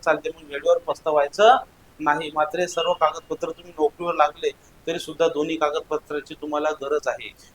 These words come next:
तुमच्या आधार कार्डमध्ये काही चूक असेल तर आताच तुम्ही ते बदल करून घ्या, आताच अपडेट करून घ्या, जेणेकरून तुमचं नुकसान होणार नाही. तर एवढे बोलतो मी, थांबतो. बाकी सर्व अपडेटसाठी चॅनल सबस्क्राईब करून ठेवा. नोट्स, सर्व गोष्ट आपल्या अव्हेलेबल केलेल्या आहेतच.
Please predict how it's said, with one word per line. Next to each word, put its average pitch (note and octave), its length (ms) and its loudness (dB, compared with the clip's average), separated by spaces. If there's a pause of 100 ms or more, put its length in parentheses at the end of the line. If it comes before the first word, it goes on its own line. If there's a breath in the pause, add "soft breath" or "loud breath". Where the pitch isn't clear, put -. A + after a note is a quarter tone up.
तुमच्या F#3+ 240 8
आधार G3 260 8
कार्डमध्ये G3 400 4
काही G#3 160 4
चूक G#3 300 -4
असेल G#3 280 0
तर G#3 80 4
आताच G3 360 6
तुम्ही G#3 200 -8
ते G#3+ 60 2
बदल G3 280 2
करून G3+ 280 0
घ्या, D#3 260 2
आताच G3+ 240 0
अपडेट G3 380 0
करून F3 200 -6
घ्या, C#3+ 180 2 (480 loud breath)
जेणेकरून F3+ 440 0
तुमचं F3 340 -4
नुकसान D#3+ 340 0
होणार E3 400 6 (400)
नाही. C#3+ 460 -2
तर D#3 80 0
एवढे D#3 240 0
बोलतो D#3+ 360 -4
मी, E3 120 -10
थांबतो. D3+ 380 -4
बाकी F3 300 2
सर्व E3 360 -2
अपडेटसाठी D3+ 680 -4 (340 soft breath)
चॅनल D#3 240 2
सबस्क्राईब E3 420 -2
करून D#3+ 220 -4
ठेवा. E3 220 0
नोट्स, D#3 480 -2
सर्व D#3 200 -4
गोष्ट D3+ 300 -6
आपल्या C#3+ 240 -4
अव्हेलेबल C#3+ 360 -8
केलेल्या C#3+ 400 -8
आहेतच. B2+ 420 -6